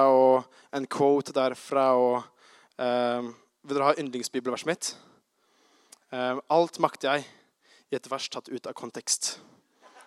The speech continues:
Den er fin. <laughs> Det er ganske bra. For det er ofte sånn det kan bli, da, at hvis vi liksom ikke, ikke at jeg kan Bibelen, eh, eh, i det hele, utenat eller noe i nærheten av det, men liksom, sånn, hvis man faktisk får lov til å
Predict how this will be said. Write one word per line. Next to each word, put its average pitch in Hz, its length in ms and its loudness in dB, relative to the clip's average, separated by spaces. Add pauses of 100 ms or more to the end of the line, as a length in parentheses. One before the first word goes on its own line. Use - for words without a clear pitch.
(100)
Den 135 100 4
er 175 120 8
fin. 135 180 0 (320)
<laughs> - 320 -18
Det - 100 -4
er 170 80 8
ganske 165 240 4
bra. 135 140 6 (1000)
For 175 160 8
det 180 80 12
er 190 80 10
ofte 185 180 0
sånn 165 140 2
det 160 100 2
kan 175 140 4
bli, 175 160 6
da, 175 80 8
at - 140 -2
hvis 151 160 -6
vi 175 80 -4
liksom 165 180 -8
ikke, 156 220 -4 (420)
ikke 147 320 0
at 139 80 -2
jeg 127 480 -2
kan 131 160 -6
Bibelen, 123 400 -4
eh, 123 540 -6 (180)
eh, 120 480 -6
i - 60 -4
det 123 100 -2
hele, 123 400 -10
utenat 120 320 -8
eller 127 160 0
noe 123 140 0
i - 20 -4
nærheten 123 240 -4
av 151 80 4
det, 196 60 2 (260)
men 170 300 6 (640)
liksom, 131 220 -6
sånn, 135 160 -6
hvis 131 120 -6
man 139 140 -6
faktisk 135 300 -12
får 135 100 -6
lov 123 100 -8
til 135 120 2
å 131 40 -4